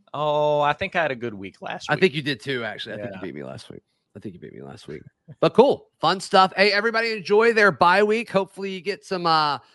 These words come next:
Speaker 2: a full Saturday of <laughs> stress-free football viewing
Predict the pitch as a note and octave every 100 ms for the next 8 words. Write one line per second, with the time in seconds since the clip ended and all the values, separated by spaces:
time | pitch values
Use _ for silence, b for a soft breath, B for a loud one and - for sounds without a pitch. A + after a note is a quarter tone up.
0 | b D#3+ - G3 G#3 G#3 - F#3 F#3 G3
1 | F#3+ G3+ - - - F3 D#3+ - - -
2 | G#3+ G#3+ F3+ - G3+ - G3 F3 D#3+ C#3
3 | F3 G3+ G#3+